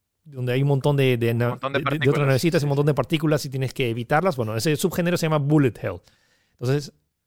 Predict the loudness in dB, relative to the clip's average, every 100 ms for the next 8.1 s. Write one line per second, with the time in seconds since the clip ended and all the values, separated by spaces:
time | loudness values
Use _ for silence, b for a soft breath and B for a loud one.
0 | _ -4 -2 0 0 0 _ -4 0 2
1 | 2 2 2 2 2 0 2 2 2 0
2 | -4 0 2 2 0 0 -2 -2 0 0
3 | 0 -2 -2 -4 -4 0 0 0 b b
4 | b b _ -4 -2 -2 -2 0 0 0
5 | -4 -2 0 0 -2 -4 -12 -2 0 2
6 | -2 -6 -10 -8 -4 0 0 2 2 0
7 | -4 -2 0 0 -2 -4 0 2 4 2
8 | -2